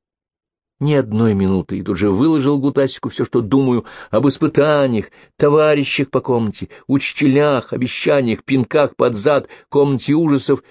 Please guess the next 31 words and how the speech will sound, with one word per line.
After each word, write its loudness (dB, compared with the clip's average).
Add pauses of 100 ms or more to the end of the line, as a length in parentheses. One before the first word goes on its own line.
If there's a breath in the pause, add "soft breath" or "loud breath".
(140 soft breath)
и 0
многое-многое 0
другое. 2 (340 soft breath)
Только 0
о 0
змее 0
и -2
его -2
холодном 0
скользком -4
языке -2
я 2
не 0
стал -2
рассказывать -2
попечителю. -12 (2000)
Я -4
говорил 2
очень 0
долго, 0 (220)
наконец -6
поток -2
моего 0
красноречия -4
иссяк, -4
и 0
я 2
замолчал, 0
утерев -4 (240 loud breath)
полой 0
хитона, -2